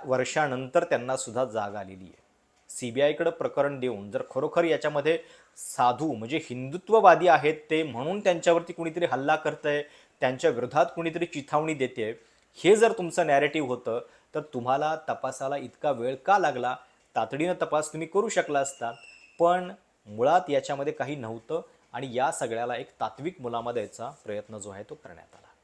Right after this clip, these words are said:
आज सतरा नोव्हेंबर आहे, बाळासाहेबांचा स्मृतिदिन आहे आणि नेमकं त्याच दिवशी त्यांच्या नावाने जो हिंदुत्ववादाचा बोगसपणा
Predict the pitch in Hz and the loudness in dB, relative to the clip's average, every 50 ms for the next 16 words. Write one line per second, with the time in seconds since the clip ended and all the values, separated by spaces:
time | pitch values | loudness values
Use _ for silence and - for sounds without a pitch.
0 | _ _ _ _ _ _ _ _ _ _ _ - 113 120 131 139 131 123 - - | _ _ _ _ _ _ _ _ _ _ _ -8 -6 -4 -4 -4 -6 -8 -12 -14
1 | _ _ _ - - - - - - - 156 160 156 135 143 143 139 131 123 123 | _ _ _ -14 -12 -8 -8 -6 -4 -2 -2 -2 -2 -4 -8 -8 -8 -6 -6 -6
2 | 120 127 139 156 143 107 104 101 101 113 123 - 131 123 120 127 127 123 - - | -8 -8 -12 -14 -14 -12 -10 -8 -6 -6 -6 -6 -6 -6 -6 -6 -8 -8 -10 -10
3 | 127 - - - 110 117 - 190 185 165 170 139 107 98 92 107 127 143 _ _ | -10 -10 -10 -12 -10 -8 -6 -6 -4 -4 -4 -6 -6 -10 -10 -12 -18 -18 _ _
4 | _ _ _ _ _ _ - 123 127 135 127 127 127 131 127 - 170 170 - - | _ _ _ _ _ _ -10 -8 -6 -6 -4 -6 -8 -6 -2 -2 -2 -2 -2 -2
5 | - 190 190 220 247 240 - - 139 127 110 113 - - 110 98 98 - _ _ | 2 4 4 4 4 2 -2 -6 -6 -6 -8 -8 -12 -14 -14 -16 -18 -18 _ _
6 | _ _ _ _ _ _ - - 139 139 143 139 - - 214 220 208 175 135 123 | _ _ _ _ _ _ 4 4 4 4 4 -2 0 2 2 2 2 2 0 0
7 | 113 117 110 104 101 98 104 127 151 _ _ _ _ _ _ _ - 98 - - | 0 -2 -6 -6 -10 -12 -12 -14 -18 _ _ _ _ _ _ _ -20 -14 -8 -2
8 | 131 156 175 - 107 101 - - - - 135 131 131 139 - - - 180 196 196 | 0 2 2 2 0 -2 -6 -14 -12 -10 -10 -8 -8 -8 -10 -8 -4 -2 0 4
9 | 170 143 120 120 127 127 135 135 139 143 - - 151 147 156 156 143 120 113 113 | 4 4 4 2 2 0 0 0 -4 -6 -4 0 0 0 0 -2 -4 -6 -6 -2
10 | 110 139 190 185 - - - 175 180 190 196 | 4 4 4 2 2 0 2 4 4 4 2